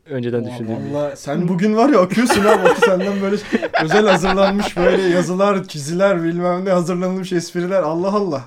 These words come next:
Speaker 1: Kardeşim, bizde böyle işte podcast'in güzelliği oydu ya, canlı yayından biraz daha farklı olarak.
Speaker 2: Oğlum, sürekli bana atıyordun bu işleri. Her bölüme Seçil gelsin, rahat edin. <laughs>
Speaker 1: İşte Seçil gelince hepimizin neşesi yükseliyor ya, öyle düşünelim.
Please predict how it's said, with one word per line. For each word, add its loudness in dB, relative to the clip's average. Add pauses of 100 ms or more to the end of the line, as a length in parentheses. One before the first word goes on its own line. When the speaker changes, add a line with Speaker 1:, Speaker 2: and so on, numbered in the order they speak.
(120)
Speaker 1:
Kardeşim, -6
bizde -6
böyle -4 (100)
işte -10
podcast'in -6
güzelliği -4
oydu -2
ya, -4
canlı -6
yayından -8
biraz -10
daha -8
farklı -14
olarak. -8 (280)
Speaker 2:
Oğlum, -8
sürekli -4
bana 0
atıyordun -2
bu 0
işleri. -4 (100)
Her 0
bölüme 0
Seçil -4
gelsin, -4
rahat 4
edin. 2
<laughs> 4 (1400)
Speaker 1:
İşte -6
Seçil -8
gelince -4
hepimizin -4
neşesi -6
yükseliyor -4
ya, -4
öyle 0
düşünelim. -6